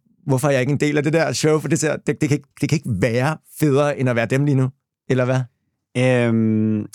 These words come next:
Speaker 2: ej, det var ret vildt på et tidspunkt. Det vildeste,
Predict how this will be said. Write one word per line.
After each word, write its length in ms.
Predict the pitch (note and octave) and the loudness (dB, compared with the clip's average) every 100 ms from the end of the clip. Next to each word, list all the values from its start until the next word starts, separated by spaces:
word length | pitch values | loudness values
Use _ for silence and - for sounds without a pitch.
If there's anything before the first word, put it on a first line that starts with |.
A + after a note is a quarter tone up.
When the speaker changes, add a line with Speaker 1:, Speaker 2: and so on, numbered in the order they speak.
| - | -6
Speaker 2:
ej, 140 | C#3 D3 | -2 0
det 100 | D#3+ | 0
var 220 | D3 D3 C3+ | 2 2 2
ret 460 | D3 C#3 B2 B2 | 0 0 -8 -2
vildt 320 | D#3+ D3 - | -2 -2 -8
på 100 | - | -4
et 60 | B2+ | -4
tidspunkt. 580 | - C3+ - C3+ A#2 - _ - | 0 -2 0 -2 -4 -10 _ -6
Det 80 | B2+ A#2 A#2 A#2 | -4 -4 -10 -4
vildeste, 720 | C3 D3+ E3 F3+ - D#3 C#3 | 2 4 4 2 0 2 2